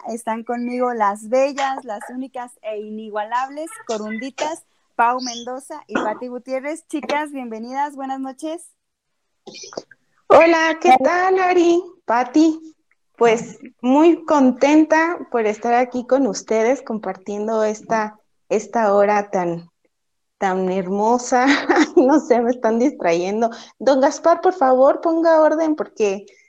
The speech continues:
Speaker 2: esto no es nada <laughs> bueno. Qué bueno, me, me da mucho gusto y, y bueno, después de tener algunos programas con, con, este, personalidades,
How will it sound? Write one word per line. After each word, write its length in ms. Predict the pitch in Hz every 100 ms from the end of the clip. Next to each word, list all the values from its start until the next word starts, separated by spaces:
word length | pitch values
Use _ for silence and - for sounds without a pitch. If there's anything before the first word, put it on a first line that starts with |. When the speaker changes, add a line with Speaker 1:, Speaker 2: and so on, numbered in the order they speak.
| _ -
Speaker 2:
esto 280 | 233 233 269
no 140 | 254
es 160 | 262 294
nada 360 | 269 269 254
<laughs> 160 | 311 -
bueno. 320 | 370 302 427 403 - _ _ - 831 880 640 -
Qué 160 | - 311
bueno, 540 | 294 330 349 339 339
me, 200 | 349 277 254
me 180 | 240
da 160 | 247 254
mucho 300 | 302 320 277
gusto 400 | 240 285 349 - 330 381
y, 280 | 370 247 226 - -
y 100 | 240
bueno, 300 | 247 262 277
después 380 | 254 254 262 262
de 100 | 320
tener 480 | 269 226 226 247 - - _
algunos 1000 | - 220 233 254 269 269 269 247 220 226
programas 800 | - 226 226 233 240 247 247 -
con, 320 | 240 220 208 - _ _
con, 220 | - 208
este, 300 | 196 202 -
personalidades, 1400 | 196 208 202 202 202 196 196 196 208 214 226 220 226 -